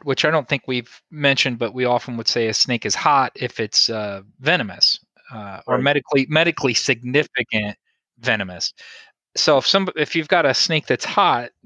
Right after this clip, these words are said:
Speaker 1: that could put you in the hospital or, or worse, you'll have somebody wrangling that snake while you f-,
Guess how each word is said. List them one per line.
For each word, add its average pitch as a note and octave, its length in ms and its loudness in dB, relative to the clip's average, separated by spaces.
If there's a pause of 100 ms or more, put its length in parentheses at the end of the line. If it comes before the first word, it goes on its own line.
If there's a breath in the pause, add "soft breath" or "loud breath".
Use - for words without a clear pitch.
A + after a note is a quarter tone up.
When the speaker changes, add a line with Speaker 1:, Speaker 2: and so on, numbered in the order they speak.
Speaker 1:
that A#2+ 180 -2
could B2 220 -4 (280)
put F#3 140 0
you D#3 60 2
in C#3+ 60 2
the C3 60 0
hospital D3 440 2
or, B2 200 -2 (160)
or C3+ 140 -4
worse, C3 420 0 (400 loud breath)
you'll D#3 180 2
have D3+ 180 2
somebody C3+ 300 0
wrangling C3 720 2
that A2+ 220 -2
snake B2+ 340 -2
while A#2 160 2
you E3 300 -2
f-, - 140 -12